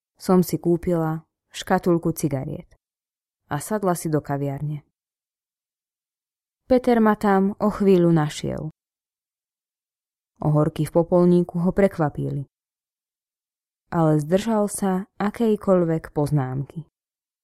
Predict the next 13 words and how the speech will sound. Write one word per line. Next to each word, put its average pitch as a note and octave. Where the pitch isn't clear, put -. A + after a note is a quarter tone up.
Odišli A3+
sme G#3
spolu, D3+
no D#3
ruku A#3+
som F#3+
mu F3
viac D#3
nepodala. C#3+
Večer G3+
sme F#3
doma E3+
riešili G3